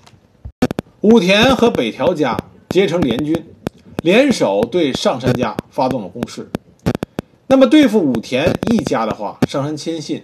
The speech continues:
实力还是不错的，但是面对五条，啊，对，对，面对武田和北条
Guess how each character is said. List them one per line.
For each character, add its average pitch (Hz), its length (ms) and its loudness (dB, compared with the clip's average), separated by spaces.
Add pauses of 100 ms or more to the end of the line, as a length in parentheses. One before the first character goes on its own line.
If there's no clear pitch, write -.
(140)
实 - 280 -6
力 156 260 -2
还 117 140 -8
是 110 80 -6
不 117 120 -12
错 - 280 -10
的， - 240 -20 (320)
但 226 180 4
是 185 80 0
面 214 300 2
对 175 160 2
五 107 240 -6
条， 117 480 -2 (160)
啊， 135 260 0
对， 175 260 0
对， 160 300 0
面 175 240 -4
对 170 140 0
武 110 180 -4
田 139 240 -4
和 165 80 -2
北 98 240 -8
条 113 400 -6